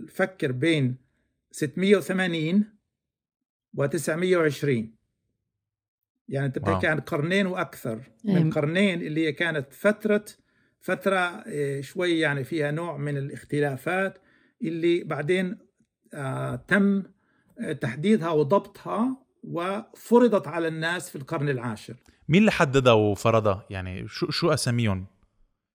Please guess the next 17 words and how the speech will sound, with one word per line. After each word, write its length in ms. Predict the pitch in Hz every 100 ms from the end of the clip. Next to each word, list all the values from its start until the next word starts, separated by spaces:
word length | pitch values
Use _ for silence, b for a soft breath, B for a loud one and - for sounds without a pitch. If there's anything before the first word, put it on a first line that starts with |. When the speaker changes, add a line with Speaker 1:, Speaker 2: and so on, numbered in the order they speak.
| _ -
Speaker 3:
كانت، 460 | 104 101 - -
Speaker 1:
آه، 160 | 185 190
في 80 | 214
Speaker 3:
آه، 40 |
Speaker 1:
واحد، 340 | 240 196 190
مثلًا، 480 | 202 202 202 220 285 -
آه، 180 | 180 160
واحد 300 | 185 196 226
اسمه 260 | 175 190 233
ابن 220 | 214 226
مجاهد، 640 | 196 156 156 156 160 226 196
هو، 460 | 196 185 180 202 226
يعني، 280 | 165 160
جاء 300 | 143 190 208
في 240 | - 196 165
كتاب 400 | - 143 185 202
اسمه 400 | - 202 190